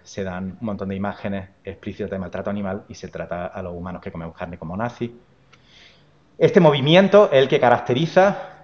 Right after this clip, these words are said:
el algoritmo de YouTube, tal y como lo estoy caricaturizando aquí, y a la polarización ideológica. Frente a esto hay un modelo diferente,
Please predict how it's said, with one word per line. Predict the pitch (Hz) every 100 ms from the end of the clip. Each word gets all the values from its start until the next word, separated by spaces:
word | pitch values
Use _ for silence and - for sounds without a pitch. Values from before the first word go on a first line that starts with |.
| _
el | 98
algoritmo | 87 87 117 135
de |
YouTube, | 127 120 - - -
tal | 107
y |
como | 101 98
lo | 95
estoy | - 113
caricaturizando | 117 104 101 98 98 92 123 139
aquí, | 165 202 208 -
y | - 170 196
a | 131
la | 131 127
polarización | 127 110 113 123 139 -
ideológica. | 156 113 98 - - - _ _ -
Frente | - 160 170
a |
esto | 208 -
hay | 226
un | 208
modelo | 190 180
diferente, | 165 160 165 156 -